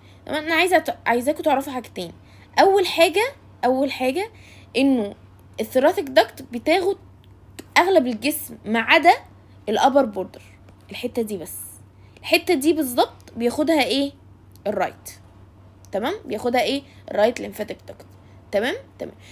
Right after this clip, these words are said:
لازم تحفظوا الامثله بتاعت، آه، مين بيصب في ال-، آه،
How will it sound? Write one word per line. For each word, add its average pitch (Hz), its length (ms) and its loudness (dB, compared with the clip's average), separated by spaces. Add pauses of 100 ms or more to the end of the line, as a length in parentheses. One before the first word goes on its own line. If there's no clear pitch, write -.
(260)
لازم 294 280 2
تحفظوا 277 400 -2
الامثله 262 440 -2
بتاعت، 254 540 -2
آه، 196 760 -4 (140)
مين 262 260 0
بيصب 240 360 -4
في 233 160 -6
ال-، 202 260 -4
آه، 190 560 -8